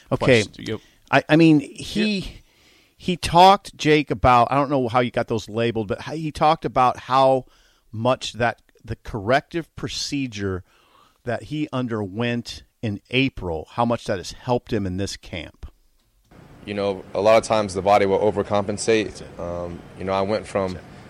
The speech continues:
Speaker 3: October ninth to April ninth, all the way through spring ball. I basically had a ligament that was, you know, um, injured, and I had a lot of, uh, I had a lot of ongoing chronic, uh,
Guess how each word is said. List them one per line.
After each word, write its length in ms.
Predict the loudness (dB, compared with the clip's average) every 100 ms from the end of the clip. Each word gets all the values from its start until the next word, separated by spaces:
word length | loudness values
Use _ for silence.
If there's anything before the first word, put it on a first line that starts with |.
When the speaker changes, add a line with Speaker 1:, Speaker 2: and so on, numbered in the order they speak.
| 0
Speaker 3:
October 380 | 2 4 4 4
ninth 440 | 4 2 0 -4 -14 -20 -12
to 460 | -4 -2 0 -2 -6 -14 -20 -20 -20 -20 -20 -20 -6
April 260 | -2 0 2
ninth, 300 | 2 0 2
all 100 | 2
the 60 | 2
way 80 |
through 160 | 0 -4
spring 300 | -4 -4 -2
ball. 320 | 0 2 0 -4 -20 -20 -20 -20 -20 -8
I 60 | 0
basically 300 | 2 2 2
had 120 | 2
a 40 |
ligament 320 | 2 2 2
that 80 | -2
was, 180 | -4 -8
you 140 | -8
know, 220 | -6 -6 -8 -14 -20 -20 -14 -8
um, 300 | -6 -6 -8 -6
injured, 380 | -6 -2 -2 -2
and 220 | -4 -4
I 60 | 0
had 140 | 2
a 40 |
lot 180 | 4 4
of, 160 | 2 -2 -16 -18 -8
uh, 420 | -4 -2 -2 -4 -6 -14 -20 -20 -20 -20 -20 -20 -20 -20 -20 -20 -6
I 100 | 0
had 120 | 2 4
a 40 |
lot 160 | 4 4
of 60 |
ongoing 580 | 2 -2 0 0 0 -2
chronic, 440 | -2 -2 -2 -4 -8 -8
uh, 540 | -4 -2 -2 -4 -6